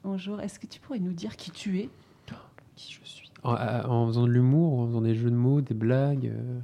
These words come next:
Speaker 1: Si tu, si tu veux, c'est possible,
Speaker 2: Non,
Speaker 1: tout
Speaker 2: non,
Speaker 1: est
Speaker 2: je, je,
Speaker 1: possible.
Speaker 2: je, je vais essayer de, de, de me retenir. J'aime, j'aime beaucoup faire de l'humour, mais, euh, mais je vais me contenter juste de, de, de me présenter, euh, plus succinctement possible. J'ai tendance à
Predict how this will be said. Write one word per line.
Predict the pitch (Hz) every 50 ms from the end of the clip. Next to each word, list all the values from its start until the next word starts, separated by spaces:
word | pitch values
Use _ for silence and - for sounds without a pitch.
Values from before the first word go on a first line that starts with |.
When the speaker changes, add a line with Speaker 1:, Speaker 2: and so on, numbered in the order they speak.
| 120
Speaker 1:
Si | - - - - 175
tu, | - - - 180 170 165
si | 165 - - 175
tu | - - 170 165
veux, | 156 160 214 294 -
c'est | - - - 175
possible, | - - 196 - - - - 202 196
Speaker 2:
Non, | 107 98 95
Speaker 1:
tout | 95
Speaker 2:
non, | 95 95 98
Speaker 1:
est | 98
Speaker 2:
je, | 98 98
je, | 95 95 104 101 104 101
Speaker 1:
possible. | 90 90
Speaker 2:
je, | 92 104 104 90
je | 104 107 104
vais | 101 101
essayer | 98 95 - - 107
de, | 104 107 98 95 95 95 95 101 107 110 - _ _ -
de, | - 104 101 98
de | 107 101
me | 104 104
retenir. | 104 104 101 - 104 101 98
J'aime, | 101 98 101 92
j'aime | - 104 101 101
beaucoup | 101 104 - 110
faire | 107 - - 104
de | 104
l'humour, | 101 104 110 113 117 117 110
mais, | 104 101 98
euh, | 101 98 101 - _ _ _ _ - - - - - - - - - - - _ - - _ - - - 117
mais | 110 101 98 95 98
je | 98 -
vais | 104 -
me | - 107
contenter | - - - 120 - 113 113 107 113 113
juste | 117 113 117 113 - - -
de, | 101 101 104 - 113 - -
de, | 110 104 - - - - - - -
de | 120
me | 107
présenter, | - - - 127 117 113 110 113 - - 113 113
euh, | 110 107 104 - - - - - - - _
plus | - -
succinctement | - - - - - - 117 107 110 110 107
possible. | 104 - - 113 - - - - 123 113 101 101 - _ _ _ _ _ _ - -
J'ai | -
tendance | - - 113 113 117 117 -
à | 110 104 101 104 104 101 104 107